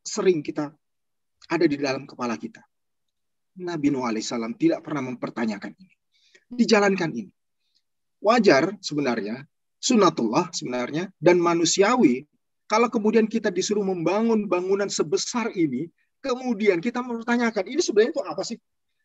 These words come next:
Jangan-jangan saya ngerjakan ini sia-sia," dan sebagainya.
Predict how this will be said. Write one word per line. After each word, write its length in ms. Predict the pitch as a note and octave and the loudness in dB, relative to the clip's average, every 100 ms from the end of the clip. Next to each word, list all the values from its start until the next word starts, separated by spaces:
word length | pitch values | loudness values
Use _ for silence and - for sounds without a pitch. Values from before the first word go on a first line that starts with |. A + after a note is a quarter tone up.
| _ | _
Jangan-jangan 480 | F3 F3 E3+ G3 C#4 | 2 4 6 4 4
saya 140 | B3+ B3+ A#3+ | 0 0 2
ngerjakan 400 | A3 F#3 - G3 | 2 0 -2 -4
ini 160 | G3 | -4
sia-sia," 560 | A#3 A#3+ G3+ C4+ F3 G2+ - | -2 0 2 4 2 0 -12
dan 140 | C3+ | -14
sebagainya. 400 | - B2+ A2+ - | -8 -8 -8 -10